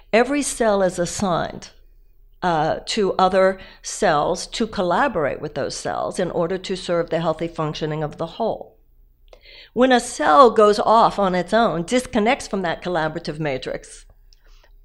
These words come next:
doesn't remember, "No, this is about working with other cells to serve the healthy functioning of the whole," goes off to do its own thing, that's called cancer. That's malignant in the body,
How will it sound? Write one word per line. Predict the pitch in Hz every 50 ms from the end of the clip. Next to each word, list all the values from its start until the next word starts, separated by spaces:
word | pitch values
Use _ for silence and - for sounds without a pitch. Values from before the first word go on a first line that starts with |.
| _ -
doesn't | 180 247 269 262 269 254 -
remember, | - 196 190 208 233 285 311 254 160 131 107 98 - -
"No, | - 233 254 208 156 -
this | 254 285
is | 247
about | 262 233 220 180
working | 180 220 226 220 220 202 185
with | 170 170
other | 190 208 220 214
cells | 214 - 143 104 85 - - - -
to | - 190
serve | - - 226 214 -
the | - 196
healthy | 214 196 190 208
functioning | 196 - 214 190 185 190 - 180 175 170
of | -
the | -
whole," | 180 262 262 202 165 - - - - -
goes | - 233 254 254 262
off | 214 196 -
to | - 190
do | 180 202 190
its | 170 170 -
own | - 196 208 220 226
thing, | 220 - 226 220 214 214 247 370 330 - - - - - - - - _ -
that's | 233 226 -
called | - 240 240 214 214
cancer. | 220 226 220 226 220 - - - - - - - _ - _ _ - - - _ -
That's | 214 214 214 214 -
malignant | 214 214 202 214 226 226 220 214 208 202 208 -
in | 190 185 180
the | 165
body, | 143 143 160 160 165 185 214 254 277 302 311 320 - -